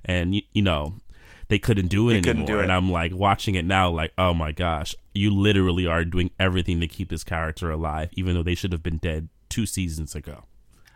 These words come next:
Speaker 2: I don't know. To me, I don't know why, but, like, uh, Jaime getting his hand cut off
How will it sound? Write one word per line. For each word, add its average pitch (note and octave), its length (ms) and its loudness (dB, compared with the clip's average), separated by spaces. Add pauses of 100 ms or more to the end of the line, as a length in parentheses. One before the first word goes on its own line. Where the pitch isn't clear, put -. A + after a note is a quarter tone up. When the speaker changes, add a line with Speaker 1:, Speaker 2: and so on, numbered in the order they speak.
(120)
Speaker 2:
I D#3+ 100 4
don't A#3 100 6
know. F#3+ 160 8
To C3+ 160 -2
me, D#3+ 100 4
I E3 80 8
don't G3+ 140 6
know F3+ 140 8
why, G#2 360 6
but, F#2+ 180 -2
like, G2 360 2 (500)
uh, G#2 260 4
Jaime C#3 340 4
getting C3+ 260 4
his A2 140 0
hand A2 340 0
cut G#2 180 2
off F2 400 0